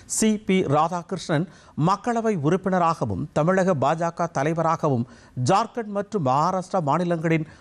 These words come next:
ஆளுநர் என பல்வேறு அரசியல் மற்றும் அரசு பொறுப்புகளின் வாயிலாக மக்கள் பணிகளை செய்து வருவதாக கூறியுள்ளார். குடியரசு துணைத் தலைவராக தேர்வாக உள்ள அவரது மேன்மையான பணிகள் தொடர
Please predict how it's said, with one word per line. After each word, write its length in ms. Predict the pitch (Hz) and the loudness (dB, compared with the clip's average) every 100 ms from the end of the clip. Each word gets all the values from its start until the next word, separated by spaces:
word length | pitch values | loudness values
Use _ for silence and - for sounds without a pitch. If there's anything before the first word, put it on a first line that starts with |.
| - | -6
ஆளுநர் 540 | - 170 220 208 196 170 | 0 2 2 -2 -6 -4
என 160 | 160 | -6
பல்வேறு 600 | 135 135 165 180 220 202 | -2 -2 0 2 2 2
அரசியல் 520 | - 147 180 - 185 113 | 2 0 -2 -2 -4 0
மற்றும் 420 | 143 143 156 107 - - | -2 0 -2 -2 -8 -8
அரசு 460 | - 185 233 - 233 - | -2 0 -2 -6 -8 -2
பொறுப்புகளின் 560 | - 214 208 190 190 175 | 0 2 0 2 2 2
வாயிலாக 640 | 135 165 160 160 147 107 - - | 0 2 0 0 -4 -8 -10 -4
மக்கள் 400 | 147 185 - 254 | -2 -2 -2 -6
பணிகளை 480 | - 190 185 190 175 | -4 -4 -2 -4 -4
செய்து 360 | - 196 196 | -2 -2 0
வருவதாக 520 | 160 160 165 170 - 170 | 0 2 2 0 -2 -8
கூறியுள்ளார். 540 | 190 190 175 180 110 - - _ _ - | -4 -4 -2 0 -2 -4 -20 _ _ -2
குடியரசு 580 | 156 160 165 160 175 | 0 2 2 0 -2
துணைத் 320 | - 156 170 - | 0 0 0 0
தலைவராக 520 | 156 160 165 165 180 | 0 2 0 0 -4
தேர்வாக 520 | - 170 175 175 185 | -2 0 2 0 0
உள்ள 240 | 170 175 - | -2 0 0
அவரது 380 | 147 165 156 | 0 0 0
மேன்மையான 580 | 123 143 165 170 175 196 | 0 0 0 0 2 0
பணிகள் 460 | 175 175 175 180 165 | 0 0 2 2 2
தொடர 440 | 147 156 170 170 | 0 2 2 2